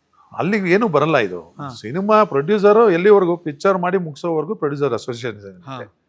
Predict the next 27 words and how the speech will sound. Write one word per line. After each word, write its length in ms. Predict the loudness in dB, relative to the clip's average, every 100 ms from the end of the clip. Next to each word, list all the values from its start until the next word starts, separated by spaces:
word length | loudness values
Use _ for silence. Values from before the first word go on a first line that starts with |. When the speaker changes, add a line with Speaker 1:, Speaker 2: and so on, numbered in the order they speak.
| _ _ _ _
Speaker 1:
ಪ್ರೊಡ್ಯೂಸರ್‌ಗೂ 500 | -2 0 4 4 4
ಡೈರೆಕ್ಟರ್‌ಗೂ 440 | 4 4 2 2 2
ಏನಾದ್ರು 180 | 0
ತೊಂದ್ರೆ 240 | -2 -2 -2
ಆಯ್ತು, 180 | -2 -4
ಇಲ್ಲ 100 | -6
ಸಿನಿಮಾ 260 | -6 -2
ರಿಲೀಸ್ 240 | 0 2 2
ಆಗಕ್ಕೆ 220 | 0 -2
ತೊಂದ್ರೆ 200 | -10 -10
ಆದ್ರೆ 140 | -8
ನಮ್ಮ 180 | -8 -6
ವಾಣಿಜ್ಯ 380 | -4 -4 -6 -12
ಮಂಡಳಿ, 240 | -10 -8
ಜೆ-, 180 | -8 -10
ಸಿನಿಮಾ 300 | -10 -10 -10
ಮಂಡಳಿ 300 | -12 -12 -10
ಇದೆ 100 | -10
ಅಷ್ಟೇ. 340 | -12 -16 _
ಅದು 280 | -16 -12 -12
Speaker 2:
ಆಯ್ತು. 140 | -12 -6
Speaker 1:
ಪಾಪ 100 | -6
ಅದು, 200 | -4 -6
ಅದ್ರ 140 | -8
ಬಗ್ಗೆ 160 | -14 -14
ನಾನು 160 | -12
ಮಾತಾಡಲ್ಲ. 360 | -12 -12 -16